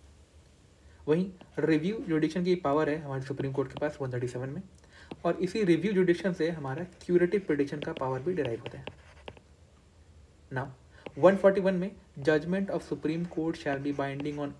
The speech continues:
all the lower court except the Supreme Court, यानी कि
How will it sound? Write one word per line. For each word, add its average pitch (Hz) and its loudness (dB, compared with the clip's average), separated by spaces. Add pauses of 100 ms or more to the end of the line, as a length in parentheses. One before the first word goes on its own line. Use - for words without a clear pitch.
all 151 2
the 143 -2
lower 143 4 (140)
court 160 -4 (400)
except 180 0
the 175 0
Supreme 131 -6
Court, 123 -12 (260)
यानी 127 -6
कि - -18